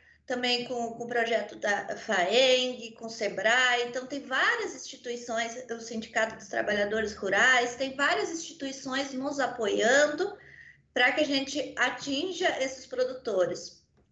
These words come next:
Hoje, a gente almeja, a gente ainda não tem números exatos, justamente por não ter esses estudos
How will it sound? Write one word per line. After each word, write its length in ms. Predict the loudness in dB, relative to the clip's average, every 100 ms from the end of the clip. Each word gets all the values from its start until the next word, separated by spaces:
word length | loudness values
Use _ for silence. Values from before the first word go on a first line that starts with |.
| -2
Hoje, 640 | 0 4 2 2 -2 0
a 100 | 0
gente 340 | 0 0 2 2
almeja, 880 | 4 2 0 0 0 -2 -4 -4 -16 _ _ _ _ _ _ _ _ _
a 80 | 2
gente 240 | 2 2 0
ainda 180 | 0
não 180 | -2 -2
tem 280 | 0 0 0
números 540 | 0 0 2 2 4
exatos, 540 | 2 4 4 4 0 -6
justamente 760 | -2 -2 -2 -4 -2 -4 -6
por 180 | -4 0
não 180 | 0 0
ter 420 | 4 6 6 4
esses 380 | -2 -2 -4 -10
estudos 920 | -10 -10 -2 4 4 2 -6 -12 -16